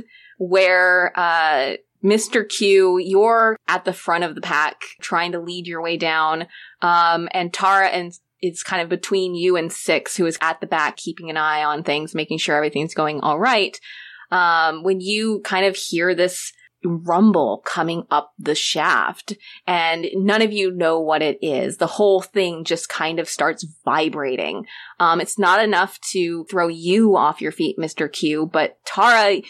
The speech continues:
you have no idea what's happening and you're just kind of gripping on to the, the railing. Um, and as you feel the railing start to do this, you instinctively let go. And, uh, and start to kind of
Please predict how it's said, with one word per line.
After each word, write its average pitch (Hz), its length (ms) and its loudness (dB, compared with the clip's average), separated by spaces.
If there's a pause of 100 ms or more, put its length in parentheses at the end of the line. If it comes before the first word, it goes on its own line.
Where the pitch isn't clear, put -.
(280)
you 190 380 0
have 247 240 2
no 208 320 2
idea 214 320 4
what's - 160 0
happening 190 500 0
and 175 220 -4
you're 233 100 0
just 269 160 0
kind 233 140 0
of 190 60 -4
gripping 202 360 0
on 185 280 2
to 185 180 0
the, 165 480 -6 (180)
the 180 120 -2
railing. 196 540 2 (500)
Um, 165 580 2
and 185 100 0
as 190 180 -2
you 196 60 -4
feel 202 440 2
the 185 100 0
railing 180 400 2
start - 260 -2
to 185 60 -8
do 165 160 -2
this, 180 260 0
you 185 140 -4
instinctively 170 680 -4
let 147 220 -4
go. 90 320 -4 (560)
And, 165 640 -2
uh, 165 380 2
and 170 260 -4
start 165 260 -2
to 185 100 -4
kind 165 280 -4
of 180 220 -4